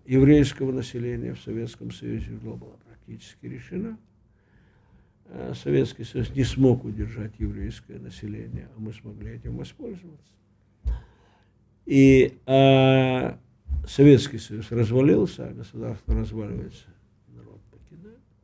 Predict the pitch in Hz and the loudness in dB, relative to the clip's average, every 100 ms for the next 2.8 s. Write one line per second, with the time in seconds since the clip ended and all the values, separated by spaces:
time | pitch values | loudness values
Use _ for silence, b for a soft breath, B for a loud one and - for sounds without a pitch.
0 | _ _ _ _ _ _ _ _ 151 160 | _ _ _ _ _ _ _ _ 2 6
1 | 208 262 320 226 202 190 196 196 180 160 | 8 6 4 0 2 4 4 4 6 6
2 | 143 - - 165 147 143 143 | 4 -2 -14 -8 -4 -4 -4